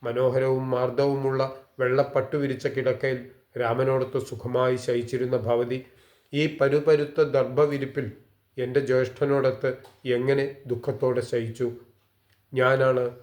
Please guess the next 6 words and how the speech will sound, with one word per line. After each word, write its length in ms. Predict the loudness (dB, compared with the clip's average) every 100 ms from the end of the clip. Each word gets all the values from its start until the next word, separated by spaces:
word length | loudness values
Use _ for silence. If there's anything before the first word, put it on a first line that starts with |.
| -10
ഈ 280 | -8 -8 -10 -4
ദോഷങ്ങൾക്കെല്ലാം 1120 | 0 2 2 2 2 2 -2 2 2 2 0
കാരണഭൂതനെന്ന് 800 | -4 -2 -2 -2 0 0 -2 -2 0
കരുതി 440 | 0 0 -2 -4 -12 _ _ _ _ -4
ഈ 140 | -2
ദേഹം 500 | 6 6 6 0 -4